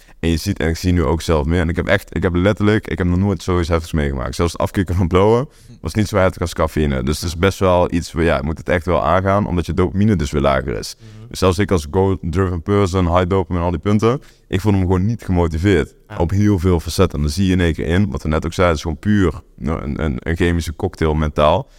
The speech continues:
Speaker 1: Want als ik dat niet had geweten, dan had ik mezelf dus ook zo gevoeld als persoon. En dan heb je in één keer van, "Ah, misschien ben ik wel zo met, omdat ik het wist, van, hey, het is gewoon puur nul, ik moet gewoon wachten, dopamine komt weer terug."
Speaker 2: Ja.
Speaker 1: Eh, zie je dat. En wat ik dus nu zie, super interessant, als ik ook naar buiten ga, wat meer dat soort punten, nu heb ik het niet meer nodig. Ik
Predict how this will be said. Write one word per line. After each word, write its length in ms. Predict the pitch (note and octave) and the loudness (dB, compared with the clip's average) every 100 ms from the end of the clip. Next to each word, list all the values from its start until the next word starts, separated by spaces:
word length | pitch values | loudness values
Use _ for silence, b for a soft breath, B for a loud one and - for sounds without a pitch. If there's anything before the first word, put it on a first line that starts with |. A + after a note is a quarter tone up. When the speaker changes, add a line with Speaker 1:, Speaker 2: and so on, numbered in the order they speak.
| b b | b b
Speaker 1:
Want 140 | - F2 | -2 0
als 120 | G2 | 0
ik 60 | |
dat 120 | F2+ D#2 | -2 0
niet 160 | G#2+ | 0
had 160 | A2+ F#2+ | 0 -2
geweten, 440 | E2+ F2 G2+ E2+ E2+ F#2 | -2 2 2 0 -4 -2
dan 100 | D#2+ | -2
had 80 | E2 | -2
ik 60 | |
mezelf 260 | F2 E2 F2 | -4 0 0
dus 100 | D#2+ | 0
ook 80 | E2 | -2
zo 180 | F#2+ E2+ | 0 0
gevoeld 260 | D2+ F2+ | 0 -2
als 120 | D#2 - | -2 -4
persoon. 440 | D#2 F2 F2 F#2+ b b b | -4 0 0 -2 b b b
En 120 | - | 0
dan 120 | F2 | 2
heb 100 | F#2 | 2
je 60 | F2+ | 2
in 60 | |
één 80 | F2+ | 0
keer 80 | D#2+ | 0
van, 80 | F2 | 0
"Ah, 60 | D#2 | 0
misschien 200 | D2 F2 | -2 -2
ben 120 | E2+ | 0
ik 80 | F2 | 0
wel 100 | D#2 | -2
zo 160 | D#2+ | 0
met, 260 | D2+ D#2 - _ - | 0 -2 -4 _ -6
omdat 200 | D#2+ D#2+ | -4 -2
ik 80 | E2 | -4
het 100 | D2 | 0
wist, 340 | F2 G2 - | 2 2 0
van, 100 | E2 | -2
hey, 80 | D#2+ | 0
het 80 | C2 | 0
is 60 | - | -2
gewoon 140 | D2 | -6
puur 180 | F2 F2 | -2 2
nul, 320 | F2+ F#2 D2 | 2 2 0
ik 80 | B1+ | -2
moet 140 | D#2+ | -6
gewoon 180 | - D#2+ | -4 0
wachten, 340 | F2+ - F2 | 0 0 -4
dopamine 340 | D#2+ D2+ E2 E2 | -2 -4 -2 -2
komt 180 | E2+ D2+ | -2 -4
weer 80 | |
terug." 300 | C#2+ F2+ B2+ - B | -2 -2 -2 -6 B
Speaker 2:
Ja. 120 | G#2 G2 | -16 -8
Speaker 1:
Eh, 360 | - E2 D#2+ E2 | 0 2 4 0
zie 160 | D2+ F2 | 0 0
je 60 | |
dat. 240 | D2 A#1+ - _ | 0 -2 -8 _
En 80 | E2 | 0
wat 80 | E2+ | 0
ik 40 | |
dus 100 | D2+ | 0
nu 180 | F2 G#2 | 0 0
zie, 400 | F2 F#2 A2+ - _ _ | 0 -2 -2 -10 _ _
super 320 | - F#2 F#2 | -8 -4 0
interessant, 380 | E2 - F2 D2+ | 0 2 0 0
als 80 | D2 | -2
ik 100 | C#2 | -4
ook 80 | |
naar 100 | C#2+ | -2
buiten 360 | D2+ E2+ E2+ E2 | 2 2 2 -2
ga, 60 | D2+ | -2
wat 100 | D2 | -2
meer 80 | D2 | -2
dat 120 | D2 | -4
soort 120 | - | -4
punten, 260 | G2 G2 F#2+ | -2 0 0
nu 60 | |
heb 120 | E2+ | 0
ik 60 | D#2+ | 0
het 80 | E2+ | -2
niet 100 | E2 | 0
meer 100 | D2 | 0
nodig. 400 | D#2 F#2 A#2 C#3 | 2 2 2 -2
Ik 280 | - - | -10 -20